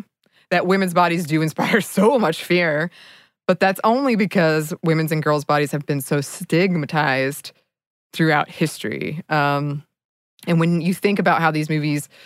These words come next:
and pieces of entertainment do reflect real-world fears, largely male fears,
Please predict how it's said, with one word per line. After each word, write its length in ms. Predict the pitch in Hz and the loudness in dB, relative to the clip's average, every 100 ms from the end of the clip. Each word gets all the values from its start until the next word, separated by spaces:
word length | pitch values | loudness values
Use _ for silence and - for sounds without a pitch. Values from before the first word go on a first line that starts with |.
| - - | -12 -8
and 80 | |
pieces 320 | 147 160 151 143 | -4 -2 0 -2
of 80 | |
entertainment 500 | 143 143 135 147 143 147 | 0 -2 -2 -4 -4 -2
do 180 | 175 | 0
reflect 420 | 208 180 - 143 - | 0 -2 -2 -4 -8
real-world 640 | 131 143 139 127 135 131 131 | -6 0 0 0 0 0 -4
fears, 640 | - 139 139 120 135 - | -6 -2 -2 -2 -4 0
largely 300 | 151 143 147 | -2 0 -4
male 260 | 135 147 | -2 -4
fears, 480 | 147 139 127 131 143 | -4 -2 -2 -2 -6